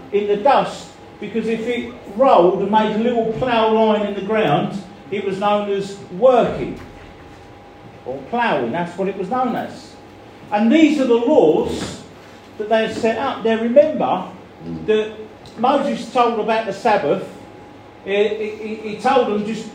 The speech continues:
make a fire on the Saturdays, uh, make a fire so the fire will last through to the Sabbath, and, uh, don't go to work." That was about it.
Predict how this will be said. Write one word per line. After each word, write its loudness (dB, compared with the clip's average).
make 0
a -2
fire 4
on -4
the -6
Saturdays, -2
uh, 4
make -4
a -8
fire 2
so -4
the -4
fire 4
will -2
last 0
through 0
to -6
the -4
Sabbath, -4
and, 0
uh, 6
don't -2
go 2
to 0
work." 2
That -2
was -6
about 0
it. -2